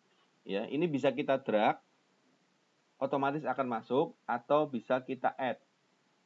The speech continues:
Bisa kita add. Kita pilih paper mana yang mau dipakai. Contoh, contoh ini, ini hanya contoh aja ya. Ini paper saya lah, saya tambahkan.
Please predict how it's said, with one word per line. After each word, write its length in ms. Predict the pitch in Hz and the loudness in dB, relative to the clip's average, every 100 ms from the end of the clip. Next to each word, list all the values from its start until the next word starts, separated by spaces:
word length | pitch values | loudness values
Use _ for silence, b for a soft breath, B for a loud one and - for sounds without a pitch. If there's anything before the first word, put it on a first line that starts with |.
| _ _ _ _ _ _ _ _ _ _ _ _ _ _ _ _ _ _ _ _ | _ _ _ _ _ _ _ _ _ _ _ _ _ _ _ _ _ _ _ _
Bisa 240 | 113 104 110 | -6 -2 -2
kita 160 | 127 | 2
add. 320 | 117 123 107 - | 2 4 0 -2
Kita 240 | 147 160 | 0 0
pilih 320 | - 175 165 | 2 0 0
paper 400 | - 139 160 143 | 0 2 4 4
mana 220 | 123 127 151 | 2 2 2
yang 240 | 135 131 | 2 0
mau 400 | 117 120 135 143 - _ _ _ _ 117 | 0 0 -2 -6 -14 _ _ _ _ -2
dipakai. 800 | 123 127 107 - 113 104 76 - _ _ | 0 0 -2 2 2 2 0 -8 _ _
Contoh, 560 | 90 95 139 135 101 - - - - - _ _ _ 113 | -10 0 6 8 6 0 -16 -20 -20 -20 _ _ _ -6
contoh 320 | 123 160 151 | 4 4 4
ini, 240 | 165 147 | 2 0
ini 160 | 160 156 | 0 -2
hanya 160 | 131 120 | -2 -4
contoh 160 | 127 127 | -2 0
aja 240 | 127 135 | 2 2
ya. 160 | 101 113 - - _ 120 | 2 0 -6 -20 _ -10
Ini 80 | 139 | -4
paper 320 | 110 - 135 117 | -2 0 -2 2
saya 240 | 131 135 | 4 4
lah, 120 | 82 - _ _ _ _ | 2 -6 _ _ _ _
saya 160 | 120 | -4
tambahkan. 560 | 120 113 101 - 90 | -2 -2 -4 -4 -8